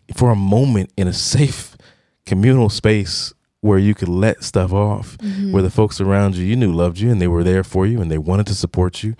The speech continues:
Speaker 1: The
Speaker 2: Mm-hmm.
Speaker 1: same feeling I got at the summit, you know,
Speaker 2: Mm-hmm.
Speaker 1: and it was accomplished so quickly. So it didn't even take a lot of time to do it. What if we did it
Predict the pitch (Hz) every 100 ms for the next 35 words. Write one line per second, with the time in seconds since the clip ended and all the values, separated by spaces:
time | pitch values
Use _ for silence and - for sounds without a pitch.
0 | - 214 196 190 165 117 107 - - 123
1 | 113 95 85 95 98 - 104 - - 143
2 | 151 - - _ 208 196 95 185 - 196
3 | - _ _ _ _ _ 110 117 - -
4 | - 151 - - - 170 - 190 - 110
5 | 139 156 160 160 151 147 127 151 165 143
6 | 127 175 190 - 101 113 156 151 120 101
7 | 127 135 -